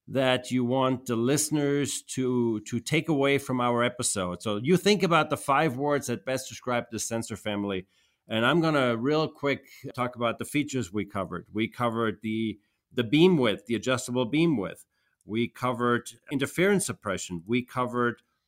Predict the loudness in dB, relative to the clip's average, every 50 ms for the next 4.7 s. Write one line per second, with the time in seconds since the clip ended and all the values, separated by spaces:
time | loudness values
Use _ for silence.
0 | _ _ -2 0 2 4 4 2 2 2 2 0 0 0 -2 0 0 2 2 0
1 | 0 0 -2 -4 -4 -4 -2 -2 -4 -4 -4 -4 -4 -4 -4 -2 -2 -2 -2 -4
2 | -6 -10 -6 -4 -4 -2 -2 -4 -4 -2 0 2 2 4 2 2 2 0 0 0
3 | 0 2 0 0 0 0 -2 -2 -2 -4 -4 -2 -2 0 -2 -2 -4 -6 _ _
4 | _ _ _ _ _ _ -6 -4 0 0 0 0 -2 -2